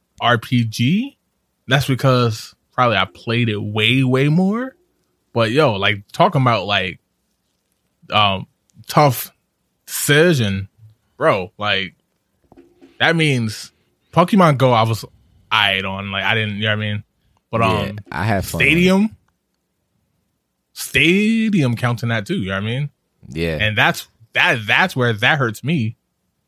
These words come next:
Speaker 2: Yeah,
Speaker 1: Um,
Speaker 2: Stadium can be counted as a visual. It,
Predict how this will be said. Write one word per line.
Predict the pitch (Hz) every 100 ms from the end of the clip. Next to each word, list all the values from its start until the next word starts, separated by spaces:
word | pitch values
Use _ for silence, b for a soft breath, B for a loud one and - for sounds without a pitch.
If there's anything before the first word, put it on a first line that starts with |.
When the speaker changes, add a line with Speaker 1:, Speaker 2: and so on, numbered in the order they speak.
| _ _ _ _ _ _ _ _
Speaker 2:
Yeah, | 110 110 113
Speaker 1:
Um, | 107
Speaker 2:
Stadium | 113 120 110
can | 104 95
be | 92
counted | 110 101 95 69
as | 82 101
a | 92
visual. | 82 98 104 113 107 101
It, | 110 -